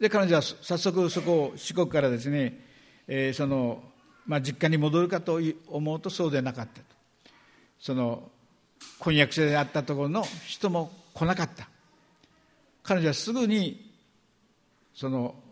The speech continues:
看護師となってですね、えー、その、勤めたという。そこの中で、人間の愛というものはどんなにそれは限界のある、人間の愛というのはどんなに小さなものであるかということを知って、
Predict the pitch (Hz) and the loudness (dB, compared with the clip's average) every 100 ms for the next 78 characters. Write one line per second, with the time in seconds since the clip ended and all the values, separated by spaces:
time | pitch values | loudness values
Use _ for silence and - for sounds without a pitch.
0 | 147 151 - 160 151 139 - 151 143 - | -20 -20 -6 0 2 2 0 0 -2 -2
1 | 160 120 117 131 123 95 - - _ - | -6 -6 -4 -4 -4 -6 -18 -20 _ -8
2 | 120 135 117 113 - 143 135 135 117 101 | -6 -4 -4 -4 0 0 0 -2 -4 -8
3 | 104 - _ - - 226 254 247 233 226 | -10 -18 _ -10 -6 -2 2 2 2 0
4 | 214 202 190 - - _ - 165 190 214 | 2 0 -2 -16 -20 _ 0 4 6 8
5 | 226 208 202 202 202 196 180 165 151 277 | 6 6 6 6 4 4 2 2 2 2
6 | 311 277 254 233 208 214 170 135 160 165 | 2 -2 0 0 0 0 0 2 2 4
7 | 156 143 127 151 190 202 208 190 160 131 | 2 2 0 0 0 0 0 0 -2 0
8 | 208 269 262 233 269 233 208 185 170 160 | 0 2 0 0 0 2 4 4 4 2
9 | 151 147 143 131 131 123 - - - 240 | 0 -2 -4 -2 -4 -4 -8 -8 0 0
10 | - | 0